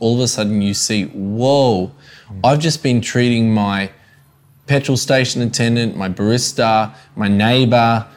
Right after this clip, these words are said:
Speaker 1: even family and friends, like, just some sort of commodity." And now you get to see them as, as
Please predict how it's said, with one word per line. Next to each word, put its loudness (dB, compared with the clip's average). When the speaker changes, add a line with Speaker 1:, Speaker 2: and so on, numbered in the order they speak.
Speaker 1:
even 2
family 0
and 0
friends, -2
like, -2
just -4
some -2
sort -2
of -4
commodity." -6
And 0
now 2
you 2
get 0
to -8
see 0
them 0
as, -6
as -4